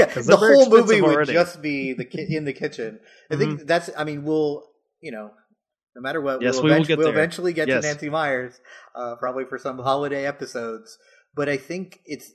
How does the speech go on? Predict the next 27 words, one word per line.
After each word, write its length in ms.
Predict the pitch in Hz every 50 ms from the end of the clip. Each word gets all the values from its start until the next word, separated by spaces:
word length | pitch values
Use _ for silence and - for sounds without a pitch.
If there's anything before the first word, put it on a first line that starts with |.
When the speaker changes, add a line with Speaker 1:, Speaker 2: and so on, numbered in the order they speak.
| _ - -
Speaker 2:
she's 280 | - - 160 156 -
gonna 140 | - 151 143
be 100 | 131 123
difficult 400 | 123 139 - - 117 113 110 -
to 80 | - -
figure 200 | - 123 131 123
out 80 | 117
what 80 | 123 117
her 60 | 110
masterpiece 540 | 107 117 127 135 - 131 - - 104 95 -
is 220 | 107 101 98 - _
because 280 | - - 117 107 -
there's, 300 | - 117 110 104 - - _ _ _ _ _ _ _ _ _ _ _ _ _
there's 200 | 135 123 - -
so 200 | - 170 160 147
many 180 | 143 131 127
similarities. 880 | 120 - - 139 127 113 113 123 151 139 117 110 98 98 95 90 - _
Like, 200 | 127 127 123 143
you 80 | 156 151
know 220 | 135 139 135 139
what 140 | 135 135 120
a 40 | 120
Nancy 320 | 113 117 120 120 - - 127
<laughs> 0 |
Myers 480 | 117 113 117 - 139 131 120 - - -
movie 320 | 131 127 120 123 113 113
is. 380 | 107 107 107 101 95 - -